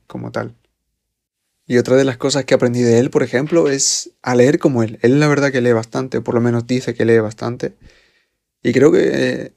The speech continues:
me lo creo, porque de su estilo de escrituras vais a dar cuenta de que hay muchas anécdotas de personajes distintos. Entonces sí, yo me creo que lee bastante. Y una de las cosas que empecé a hacer por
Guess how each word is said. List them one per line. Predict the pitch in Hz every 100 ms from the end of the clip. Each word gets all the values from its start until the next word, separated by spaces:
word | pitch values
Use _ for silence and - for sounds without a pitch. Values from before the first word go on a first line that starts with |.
| -
me | 135
lo | 120 113
creo, | 131 117 113 _
porque | 131 117 113 - _ _ _
de | 127 123
su | 120
estilo | 131 139
de | 147
escrituras | 143 - 135 143 143 131 - 123
vais | 123 127
a |
dar | 131
cuenta | 139 135 131
de | 120
que | 120
hay | 117
muchas | 117 127 156 156 131
anécdotas | 123 131 131 120 120
de | 113 117 - _ _
personajes | 117 - 113 117 117
distintos. | 113 127 135 120 123 - _ _ _ _ _ _
Entonces | 120 123 127 127
sí, | 120
yo | 117
me | 123
creo | 120 123
que | 117
lee | 117
bastante. | 117 - 113 117 120 - _ _ _ _ _ _ _ _ _ -
Y | 160
una | 180 185
de |
las | 151
cosas | - 151 143 120
que | 143
empecé | 123 117 127
a | 131
hacer | - 139 135
por | 131 127 123 120